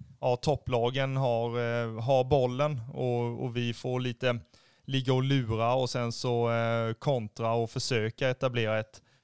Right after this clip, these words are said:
ett bollinnehav och, och sådär. Men, nej, jag tycker att, ehm, den första halvlek är det inget snack sen. Eh, att det, det är vi som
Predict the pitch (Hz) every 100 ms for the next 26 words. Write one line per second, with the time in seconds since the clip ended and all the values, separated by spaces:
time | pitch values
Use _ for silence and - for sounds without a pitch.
0 | - 139 156 143 127 123 123 120 113 120
1 | 117 120 117 113 113 107 - 127 127 139
2 | 117 113 127 120 104 _ _ _ _ -
3 | _ - 127 123 135 - 120 117 - 120
4 | 113 113 113 110 104 _ _ _ _ _
5 | - 120 139 123 123 127 120 117 - 123
6 | 117 110 - - 107 113 - - 113 110
7 | 117 _ 117 113 117 113 131 113 110 110
8 | 113 123 123 117 107 131 120